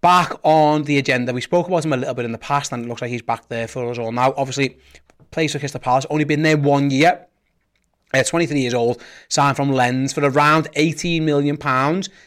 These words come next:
in the summer of twenty twenty-two. So already, after what? Thirty-five mi-, games. Is it more now? Did he, I, I don't know if he played for Palace the other day. Thirty-five games or so for Crystal Palace. They may be tripling their money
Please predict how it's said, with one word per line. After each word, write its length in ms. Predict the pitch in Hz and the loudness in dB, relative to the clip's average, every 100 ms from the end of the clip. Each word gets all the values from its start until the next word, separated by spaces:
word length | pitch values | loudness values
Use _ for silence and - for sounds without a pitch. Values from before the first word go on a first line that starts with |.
| - | -6
in 100 | 147 | -4
the 80 | 139 | -2
summer 260 | 147 139 | 0 0
of 100 | 127 | -2
twenty 380 | - 131 123 127 | -4 -8 -8 -10
twenty-two. 680 | - 123 117 120 - 143 139 _ _ _ - | -10 -10 -10 -10 -2 -2 -2 _ _ _ -4
So 140 | 156 | -2
already, 760 | 170 170 170 156 151 185 269 - _ _ _ _ _ - | 2 4 6 6 4 4 0 -4 _ _ _ _ _ -10
after 260 | 131 - 135 | -8 -4 2
what? 340 | 139 147 - _ _ _ _ _ _ - - - - _ | 2 2 -4 _ _ _ _ _ _ -20 -20 -20 -20 _
Thirty-five 1160 | 151 160 160 160 160 - 156 156 151 160 151 151 | 2 4 2 0 -8 -2 2 4 6 4 2 -2
mi-, 180 | 151 156 | -4 -4
games. 760 | 151 151 165 180 170 - - _ _ _ _ _ - | 0 0 0 -2 -4 -6 -8 _ _ _ _ _ -14
Is 120 | 135 | -6
it 60 | 156 | 0
more 260 | 151 185 | 2 4
now? 160 | 202 196 | 4 2
Did 120 | 160 | 2
he, 140 | 165 165 | 0 0
I, 80 | |
I 40 | 143 | -2
don't 400 | 151 147 143 139 | -2 -6 -4 -2
know 40 | |
if 60 | 127 | -4
he 60 | |
played 240 | 120 127 120 | -2 -2 -4
for 60 | |
Palace 300 | 110 117 120 | -2 -2 -2
the 100 | 120 | -4
other 80 | 113 | -4
day. 200 | 117 123 - - - | -2 -2 -6 -20 -2
Thirty-five 920 | 180 196 190 202 - 170 165 170 170 | 2 4 4 -2 -2 2 4 4 4
games 400 | 160 160 175 180 | 2 0 0 0
or 200 | 190 190 | 2 2
so 340 | 185 202 214 - _ | 2 2 2 -4 _
for 120 | - | -6
Crystal 280 | 143 151 143 | -2 0 -2
Palace. 360 | 143 131 147 147 | 2 4 4 2
They 140 | 151 | 0
may 180 | 151 147 | 2 0
be 100 | 143 | -2
tripling 640 | - - 160 151 165 156 151 | -6 -6 -4 -2 -2 0 0
their 240 | 143 139 | 0 0
money 320 | 139 151 202 | 0 0 -2